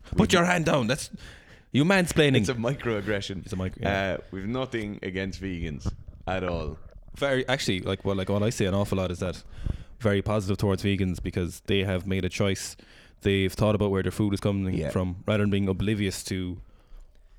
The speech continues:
Speaker 1: where their food is coming from. They've thought about it. They've decided they don't like what's happening. They don't want animals to die for them to eat, and they've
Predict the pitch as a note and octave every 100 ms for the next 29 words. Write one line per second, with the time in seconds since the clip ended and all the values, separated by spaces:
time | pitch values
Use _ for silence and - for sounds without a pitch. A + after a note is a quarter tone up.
0 | - A2 G#2+ F#2+ G2+ F#2+ G2+ F#2+ F#2 F#2
1 | F2 F2+ F2+ F2 - G#2+ G2+ G2 G2 F#2+
2 | - - - F#2+ F#2 F#2+ F#2+ F#2 F2+ -
3 | - F2+ E2+ E2+ - _ _ - F2+ F2+
4 | - F2+ F2 - - _ - _ - F#2
5 | - F#2 G2+ G2 G2 - - - - _
6 | - F#2 F#2 F2 F2 F#2 F#2 F2+ - F#2
7 | F#2+ F#2+ - F#2 F#2 G2 G2+ G2 - -
8 | - F2+ F2+ F2+ E2+ -